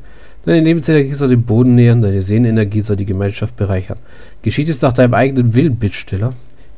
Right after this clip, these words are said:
Ja, die Stimme ist, des Elfen ist hoch, aber fest. Der Zwerg ergreift mit beiden Händen ein Beil und hebt es über seinen Kopf. Er wirft seine Schulter nach vorne und schlägt die Waffe in die Brust des Elfen. Ein dumpfes, fleischiges Geräusch ertönt.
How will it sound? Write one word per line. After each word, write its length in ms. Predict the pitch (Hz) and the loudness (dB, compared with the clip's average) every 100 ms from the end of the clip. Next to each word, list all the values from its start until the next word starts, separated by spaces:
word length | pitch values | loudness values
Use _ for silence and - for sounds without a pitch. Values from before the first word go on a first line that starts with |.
| - | -2
Ja, 260 | 113 101 | 2 2
die 160 | - 98 | 0 -6
Stimme 280 | - 143 135 | -2 2 4
ist, 320 | 110 - - | 2 0 -12
des 260 | 127 120 - | -10 -6 -2
Elfen 220 | 113 110 | -2 0
ist 180 | 92 - | -2 0
hoch, 220 | 131 156 | 0 2
aber 220 | 156 170 | -2 -2
fest. 600 | - - 90 - - - - - - - - - - - - | -6 -8 -8 -8 -12 -16 -16 -16 -16 -16 -16 -16 -16 -16 -6
Der 100 | 123 | -4
Zwerg 240 | 123 151 | 0 2
ergreift 340 | 156 143 147 143 | 2 4 2 2
mit 140 | 123 | 0
beiden 400 | 127 131 123 120 - | 4 4 2 -4 -4
Händen 340 | 135 127 127 | -4 -2 0
ein 200 | 104 95 | 0 0
Beil 260 | 123 127 156 | 2 2 2
und 100 | 123 | -2
hebt 140 | 135 | -4
es 160 | 123 123 | -6 -4
über 160 | 127 | -2
seinen 260 | 113 107 98 | 0 -2 -4
Kopf. 380 | - 101 - - - - - 135 | -6 -6 -6 -18 -18 -16 -10 -4
Er 100 | 151 | -2
wirft 180 | 165 | -2
seine 200 | - 147 | 0 2
Schulter 240 | 127 165 151 | 2 -2 -2
nach 120 | 120 | -2
vorne 300 | - 117 143 | 0 2 2
und 60 | 123 | -2
schlägt 320 | - 127 117 | -2 -2 -2
die 100 | 104 | -2
Waffe 200 | 120 120 | -2 0
in 60 | |
die 60 | 104 | -2
Brust 300 | 107 123 - | 0 -2 -4
des 140 | 98 98 | -4 -2
Elfen. 380 | 95 - 107 | -4 -6 -8
Ein 140 | - 101 | -6 -2
dumpfes, 400 | 135 - 151 - | -2 -2 -6 -4
fleischiges 540 | - 120 123 120 117 | 0 0 0 -2 -2
Geräusch 360 | - 123 117 - | -2 2 2 0
ertönt. 380 | - - 98 | -8 -6 -8